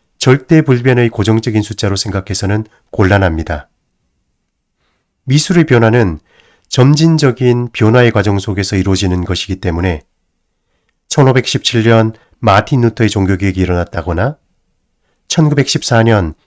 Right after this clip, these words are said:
일 차 세계대전이 발발한 것처럼 하나의 사건이 발생한 정확하고 분명한 시점과는 달리 이해되어야 합니다. 현대미술의 시작점을 천팔백오십 년대 혹은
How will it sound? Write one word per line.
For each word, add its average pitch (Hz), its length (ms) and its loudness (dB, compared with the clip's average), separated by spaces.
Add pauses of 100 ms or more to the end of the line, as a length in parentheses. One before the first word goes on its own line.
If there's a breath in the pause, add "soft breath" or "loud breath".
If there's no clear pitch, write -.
(120)
일 147 140 0
차 143 160 2
세계대전이 117 640 0
발발한 98 440 -2
것처럼 107 540 -4 (760)
하나의 143 320 4
사건이 123 420 0
발생한 101 540 -4 (320 loud breath)
정확하고 98 840 -2
분명한 95 460 0
시점과는 101 680 -2 (320 soft breath)
달리 101 540 -2
이해되어야 98 540 0
합니다. 82 440 -8 (760)
현대미술의 185 600 4
시작점을 117 640 0
천팔백오십 143 840 0
년대 87 500 -2 (340)
혹은 143 340 0